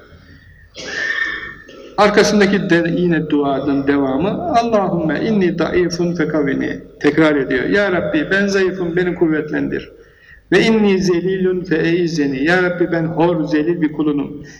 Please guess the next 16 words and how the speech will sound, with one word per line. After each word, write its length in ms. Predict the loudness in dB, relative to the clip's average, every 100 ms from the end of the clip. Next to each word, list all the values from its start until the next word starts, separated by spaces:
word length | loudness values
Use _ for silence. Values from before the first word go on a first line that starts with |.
| 2
Beni 200 | 4 4
aziz 300 | 2 0 0
et. 260 | -2 -6 -12 -14 -18 -20 _ _
Çünkü 280 | -6 0 2
insan 460 | 2 2 0 -2 -8 -12 -16 -20 -20 -20 -20 -16 -16 -16 _
günah 280 | 4 6 6
işledi 260 | 4 2 2
mi 80 |
hor 180 | 0 0
oluyor, 340 | 0 0 0 2
zelil 320 | 2 2 0
oluyor. 260 | 0 0
Allah 240 | 0 0 0
indinde 320 | 0 0 0
kıymeti 380 | 0 0 0 0
yoksa, 340 | -2 -2 -2